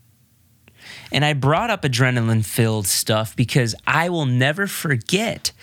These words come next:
the best answer I got was motorcycles. I love riding motorcycles. And I was like, "Ooh, tell me more about motorcycles," 'cause I also enjoy motorcycles. <laughs> Um,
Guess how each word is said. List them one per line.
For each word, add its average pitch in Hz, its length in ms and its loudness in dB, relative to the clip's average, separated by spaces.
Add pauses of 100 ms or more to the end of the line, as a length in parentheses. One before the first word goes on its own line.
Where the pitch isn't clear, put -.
(320)
the 127 80 4
best 147 420 -2
answer 143 440 0
I 113 100 0
got 127 560 -2 (340)
was 117 160 2
motorcycles. 113 1080 -2 (300)
I 120 120 2
love 113 380 2
riding 107 260 2
motorcycles. 107 680 0
And 110 80 2
I - 20 2
was 107 100 0
like, 113 200 -4
"Ooh, - 340 -2 (240)
tell 104 200 4
me 107 100 2
more 123 160 2
about 127 180 -2
motorcycles," 98 600 0
'cause 95 380 0 (640)
I 110 200 2
also 101 340 0
enjoy 98 360 2
motorcycles. - 840 -4
<laughs> - 540 0 (760)
Um, 107 580 0